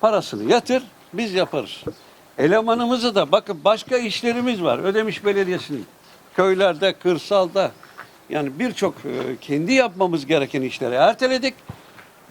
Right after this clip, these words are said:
Bozulan adeta ameliyat edilen, yaralı haldeki sokaklarla uğraşıyoruz. Bunlara da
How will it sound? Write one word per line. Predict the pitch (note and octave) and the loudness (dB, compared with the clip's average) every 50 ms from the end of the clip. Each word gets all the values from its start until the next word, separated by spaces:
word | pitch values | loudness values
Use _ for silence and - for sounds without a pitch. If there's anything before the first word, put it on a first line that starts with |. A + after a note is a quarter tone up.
| - - - | -10 -2 2
Bozulan | F3 G3+ G3+ F#3 A3+ A3+ A3+ A#3+ A#3 | 2 2 4 2 0 2 2 2 2
adeta | G#3+ G#3+ A#3 A#3 A3 A3+ A3 - F#3+ E3+ D3 - | 2 2 2 2 2 0 -2 0 0 -2 0 0
ameliyat | D#3+ F3+ G3+ G#3+ A3+ A3+ A#3 B3 B3+ B3+ B3 - | 0 2 2 2 2 2 2 2 2 2 2 0
edilen, | G3+ F3 C#3+ C#3+ B2 A#2+ A2+ | -2 -2 -2 0 -2 -2 -2
yaralı | A#2 C3 E3 G#3 A#3 B3 B3 A#3 G#3 | 0 2 4 4 4 4 2 2 0
haldeki | F3 D3 D#3+ G#3 A#3+ B3 A3+ F#3+ G#3+ F3+ B3+ B3+ | 0 2 2 4 4 2 0 -2 -4 -2 -2 -2
sokaklarla | - - A#3 G3 A#3 A3+ F#3+ G3+ A#3+ A#3 A3+ G#3 G3 F3+ | 0 0 2 2 2 2 2 2 2 2 4 4 2 2
uğraşıyoruz. | D#3+ D3 C#3 A#2 - - A#2+ F#2 E2 - - - - - - - - - - - - - - - - - - - - - - - | 2 2 0 0 -2 -6 -10 -10 -10 -12 -16 -20 -20 -20 -20 -20 -20 -20 -20 -20 -20 -20 -20 -20 -20 -20 -20 -20 -20 -20 -4 2
Bunlara | C#3 D#3 F#3 G#3+ A#3+ B3+ C4 B3+ A#3+ | 4 4 6 6 6 4 4 4 4
da | A#3+ G#3+ D3 G2+ | 4 2 2 0